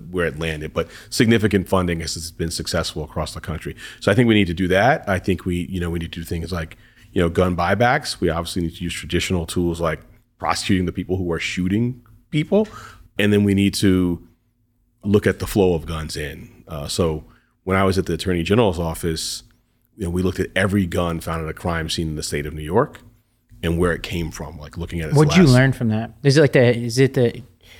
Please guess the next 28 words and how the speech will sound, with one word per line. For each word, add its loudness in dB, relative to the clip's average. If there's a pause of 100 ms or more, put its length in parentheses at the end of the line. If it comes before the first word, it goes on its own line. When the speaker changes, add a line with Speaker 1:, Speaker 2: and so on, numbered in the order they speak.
(480)
Speaker 2:
the 6
sort -2
of -10
conventional 2
wisdom 4
as 2
this -2
iron 4
pipeline 0
coming -2
from 0
the -2
South 2
and 0 (360)
basically 2
people 2
going 4
to 2
gun 2
shows 2
and -2
stuff, 2
bringing 2
them 2
up -2
here? 2
Speaker 1:
Exactly, -2 (160)
exactly. -4